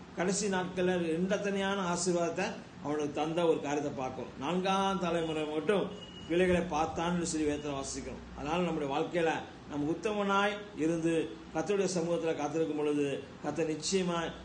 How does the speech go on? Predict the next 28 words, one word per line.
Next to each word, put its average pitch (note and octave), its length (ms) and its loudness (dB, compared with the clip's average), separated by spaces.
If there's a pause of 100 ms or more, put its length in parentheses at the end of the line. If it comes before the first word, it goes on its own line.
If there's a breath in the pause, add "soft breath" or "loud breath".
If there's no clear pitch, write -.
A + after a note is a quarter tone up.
(120)
"கொஞ்சத்துல F3+ 300 0
உண்மை E3+ 300 2
உள்ள E3 380 0 (400)
ஊழியக்காரனே, D#3+ 480 2 (800)
எஜமானின் D#3+ 600 0
இளைப்பாறுதலை D#3+ 520 0
பிரவேசி" F3 440 2
என்று F3+ 160 2
சொல்லி D3 200 -2
கூப்பிடுகிற C3+ 420 -4
தேவன். B2 300 -4 (280)
அதனால C#3 200 -4
அவர் C3+ 120 -4
சமூகத்தை D3 340 -2
நோக்கி D#3 320 0
பார்ப்போமா? E3 300 -2 (540)
அன்பு G3 280 4
மகா F3 240 2
இரக்கமுள்ள E3+ 400 4
இயேசு D#3+ 380 2
கிறிஸ்துவே, E3+ 300 4
இந்த E3+ 120 4
வேளையில D3+ 300 4
சமூகத்தை D3 420 0
நான் C3+ 180 -2
நோக்கி D3 200 -2
பார்க்கிறேங்க. D3+ 600 -2
தாவே, D#3 200 0